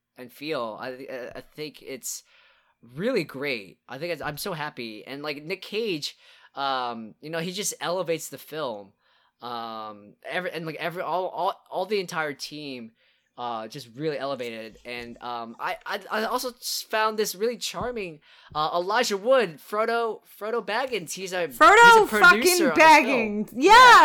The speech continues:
Speaker 2: Yes! Well, he's also, like, a really huge horror fan too, which I love. And I love finding that shit out.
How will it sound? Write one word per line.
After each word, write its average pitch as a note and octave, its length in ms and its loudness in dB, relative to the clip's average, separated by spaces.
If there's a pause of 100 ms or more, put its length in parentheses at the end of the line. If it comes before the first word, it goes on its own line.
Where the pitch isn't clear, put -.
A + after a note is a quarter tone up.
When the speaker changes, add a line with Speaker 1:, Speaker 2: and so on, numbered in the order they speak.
(240)
Speaker 2:
Yes! - 360 -10 (960)
Well, F4+ 200 6
he's A#4 320 2
also, D#4+ 380 4
like, G3 540 -2 (600)
a A#3 80 -2
really A#3 300 -2
huge G#3+ 260 -4
horror G3+ 320 -2
fan E3 360 -12
too, F#3 240 -4
which C#3 180 -12
I E3 120 -6
love. D#3 480 -12
And F#3 120 -10
I F#3 60 -8
love G#3+ 280 -2
finding F#3 380 -6
that - 260 -16
shit - 200 -6
out. C#3+ 300 -10